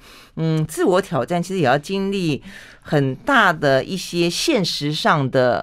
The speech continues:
呃，可能考验啦，对不对？所以对查理来说，有吗？对你来说，嗯，对啊，当初开进去，然后跟你后来的想象，你的整个心路历程是什么？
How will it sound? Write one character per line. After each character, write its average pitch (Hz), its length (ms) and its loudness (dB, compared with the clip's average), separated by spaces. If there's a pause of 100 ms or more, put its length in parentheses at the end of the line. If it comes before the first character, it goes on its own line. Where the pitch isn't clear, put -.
(180)
呃， 123 280 0
可 123 180 -4
能 123 120 -2
考 120 300 -4
验 160 260 2
啦， - 200 -10
对 147 100 0
不 131 60 -4
对？ 107 160 0 (280)
所 233 100 0
以 247 40 0
对 254 140 4
查 208 160 0
理 185 60 4
来 143 100 2
说， 160 200 2
有 156 200 4
吗？ 202 180 4 (280)
对 262 120 0
你 151 160 4
来 135 180 4
说， 170 420 2 (1080)
嗯， 147 420 2
对 214 160 4
啊， 190 220 2
当 226 160 2
初 226 200 -2
开 214 280 0
进 214 260 0
去， 170 280 -2
然 143 100 4
后 156 60 4
跟 202 160 2
你 160 60 2
后 185 160 2
来 156 80 2
的 143 120 0
想 127 260 -6
象， 135 280 -2 (500)
你 139 120 -4
的 143 320 0
整 131 140 -6
个 131 80 -6
心 160 180 -4
路 156 80 -2
历 156 120 0
程 117 180 -8
是 117 80 -10
什 - 160 -12
么？ - 160 -14